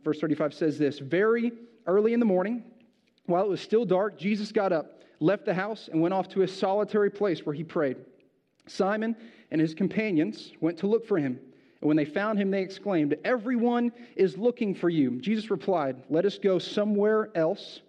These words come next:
to the nearby villages in Galilee, so I can preach there also.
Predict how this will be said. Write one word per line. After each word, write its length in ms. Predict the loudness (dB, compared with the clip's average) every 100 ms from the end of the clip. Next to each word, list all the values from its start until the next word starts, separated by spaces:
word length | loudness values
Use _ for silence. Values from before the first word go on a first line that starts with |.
| _ _ _
to 100 | -2
the 80 | 2
nearby 520 | 4 4 2 0 0
villages 680 | 0 0 2 0 0 -2 -4
in 100 | -2
Galilee, 480 | 0 2 2 2 0 -4 -16 -20
so 160 | -2 2
I 100 | 2
can 160 | 0 -2
preach 360 | -2 -2 0
there 180 | 0 2
also. 500 | 2 -2 0 0 0